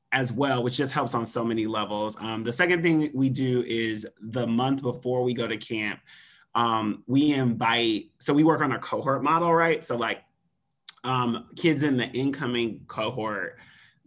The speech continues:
them and their families are invited to a May event that's, like, their orientation to camp, but we also, um, invite the kids who are, like, year twos, who are, like, a year ahead of them to that same orientation.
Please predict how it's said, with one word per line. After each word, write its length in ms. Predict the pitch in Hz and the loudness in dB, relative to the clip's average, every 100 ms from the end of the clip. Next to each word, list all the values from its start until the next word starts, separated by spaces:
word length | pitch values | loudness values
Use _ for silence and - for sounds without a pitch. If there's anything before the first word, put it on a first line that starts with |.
| 107 110 | -18 -16
them 320 | 110 147 151 127 | -2 2 4 2
and 240 | 123 120 | 2 0
their 140 | 110 | -2
families 400 | - 123 127 127 | -2 -2 0 0
are 100 | 117 | 0
invited 400 | 117 107 113 104 | 0 -2 -2 -4
to 540 | - - 117 110 107 - - | -8 -6 -4 -2 -4 -6 -10
a 100 | 104 | -8
May 320 | 113 117 123 | -4 -2 0
event 520 | 120 113 110 110 104 110 | -2 -4 -6 -6 -6 -8
that's, 220 | 113 - | -10 -6
like, 220 | 110 117 | -6 -4
their 280 | 117 113 110 | -4 -4 -6
orientation 1040 | 113 113 101 101 - 104 - 160 175 175 | -6 -4 -4 -8 -8 -8 -6 -4 -2 -4
to 220 | 175 190 175 | -4 -8 -6
camp, 420 | 247 220 208 - | -6 -6 -6 -8
but 220 | 117 139 | -6 -4
we 120 | 131 123 | -4 -4
also, 720 | 120 147 - 147 127 120 117 - - _ _ | -2 -2 0 -2 -2 -2 -6 -12 -20 _ _
um, 340 | 120 120 113 - | 0 0 -2 -4
invite 640 | 131 120 110 123 117 104 - | -4 -4 -2 -2 -2 -6 -10
the 140 | 110 110 | -12 -12
kids 680 | - - 147 139 127 123 | -8 -4 -2 0 -2 -4
who 100 | 147 | -6
are, 80 | 127 | -4
like, 160 | 120 117 | -4 -6
year 320 | 107 120 110 | -6 -6 -6
twos, 720 | 104 - 135 131 139 151 160 | -8 -10 -6 -2 -2 -2 -4
who 140 | 151 131 | -4 -2
are, 120 | 120 | -2
like, 320 | 113 107 - | -4 -6 -8
a 60 | 104 | -6
year 220 | 113 110 | -4 -4
ahead 260 | 104 110 | -6 -6
of 140 | 120 127 | -6 -6
them 280 | 147 147 139 | -4 -4 -6
to 200 | - 131 | -4 -4
that 260 | 113 95 | -4 -6
same 300 | - 113 113 | -8 -8 -6
orientation. 800 | 113 110 107 107 117 127 170 190 | -4 -6 -6 -6 -6 -4 -6 -6